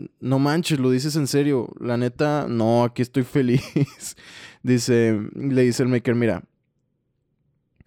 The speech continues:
se sentía mal el ir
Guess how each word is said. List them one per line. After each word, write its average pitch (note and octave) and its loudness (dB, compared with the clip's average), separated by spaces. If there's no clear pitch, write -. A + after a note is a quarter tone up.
se C3+ -2
sentía A#2 0
mal A#2+ 0
el A#2 2
ir D3+ 2